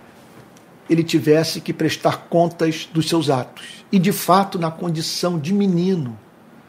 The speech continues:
Jesus entendia que isso lhe cabia fazer para a glória do Pai, por amor a José e Maria. Então, se Jesus fez assim, quanto mais nós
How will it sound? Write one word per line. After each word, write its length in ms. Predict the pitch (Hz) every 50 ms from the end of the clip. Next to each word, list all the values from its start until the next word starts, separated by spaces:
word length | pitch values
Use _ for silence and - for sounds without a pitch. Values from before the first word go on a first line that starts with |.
| - - - - -
Jesus 460 | 143 170 180 147 123 165 190 156 156
entendia 760 | 180 160 160 160 156 139 120 131 160 180 170 147 120 107 101 - - - - - - - - - - -
que 120 | - - 165
isso 500 | 165 165 185 220 202 - - - - 180
lhe 140 | 160 175 202
cabia 380 | 196 - 170 147 139 160 180
fazer 440 | 165 - 170 156 131 131 139 151 165 - -
para 120 | - 185
a 20 | 170
glória 400 | 151 143 147 151 156 147 156 143
do 100 | 143 151
Pai, 300 | - - - 135 147 156 - - - _ _ _ _ _ _ _
por 140 | 175 165 175
amor 600 | 165 156 147 151 160 185 180 165 - - - - - - - - - - -
a 100 | - 143
José 360 | 131 156 151 117 117 135 127
e 40 | 127
Maria. 500 | 135 143 143 143 151 151 147 131 117 - - - - - - - - - - - - - - -
Então, 160 | - 170 165
se 160 | - - 175
Jesus 380 | 160 143 160 143 131 151 147 151
fez 220 | - 147 139 135
assim, 420 | 143 131 - - - 151 160 175 165 - - - - - - - - - - - - - - - - -
quanto 280 | - 170 170 165 -
mais 360 | 165 147 156 165 180 175 139 151
nós 680 | 147 143 151 156 147 127 104 - - - - -